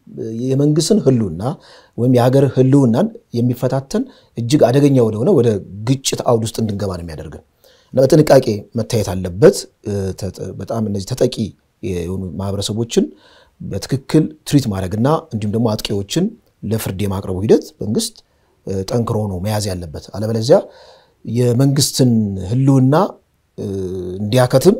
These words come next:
የሚያደርጉ የትጥቅ ትግሎች ማለት ነው እየተበራከቱ ነው የሚሄዱት ማለት ነው እና በጣም አደጋ አለው። በኢትዮጵያ ህገ መንግስት ላይ ስትመለከት በአስቸኳይ ጊዜ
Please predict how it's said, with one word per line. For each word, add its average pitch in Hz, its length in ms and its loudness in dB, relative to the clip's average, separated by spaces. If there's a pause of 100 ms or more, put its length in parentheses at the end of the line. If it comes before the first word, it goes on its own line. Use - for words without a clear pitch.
(140)
የሚያደርጉ 120 560 2 (580)
የትጥቅ 110 500 0
ትግሎች 131 340 4
ማለት 95 180 -2
ነው 113 60 -4
እየተበራከቱ 127 460 0
ነው 95 100 -6
የሚሄዱት 78 260 -12
ማለት 78 160 -20
ነው - 60 -20 (280)
እና 107 140 -4
በጣም 127 220 0
አደጋ 113 240 2
አለው። 85 220 -8 (800)
በኢትዮጵያ 156 500 8
ህገ 147 180 6
መንግስት 143 260 6
ላይ 135 100 6
ስትመለከት 139 500 4 (480)
በአስቸኳይ 120 480 0
ጊዜ 139 160 2